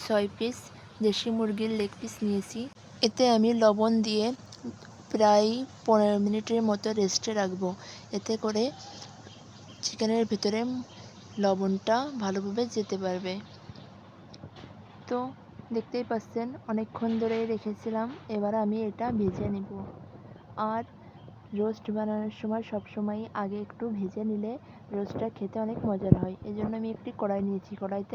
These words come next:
আমি সরিষার তেল ব্যবহার করতেছি। তো এখানে আমি পুরো পরিমাণ মতো সরিষার তেল দিয়ে দিলাম। এবার এর ভিতরে যখন তেলটা গরম হবে তখন লেগ পিসগুলো দিয়ে ভাজি করে নিব। আর কোনো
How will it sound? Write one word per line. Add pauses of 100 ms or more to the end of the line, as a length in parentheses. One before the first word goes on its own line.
আমি (380)
সরিষার
তেল
ব্যবহার
করতেছি। (1200)
তো
এখানে
আমি (100)
পুরো (200)
পরিমাণ (100)
মতো
সরিষার
তেল
দিয়ে
দিলাম। (560)
এবার
এর
ভিতরে (180)
যখন
তেলটা
গরম
হবে
তখন (460)
লেগ
পিসগুলো (120)
দিয়ে (420)
ভাজি
করে
নিব। (460)
আর
কোনো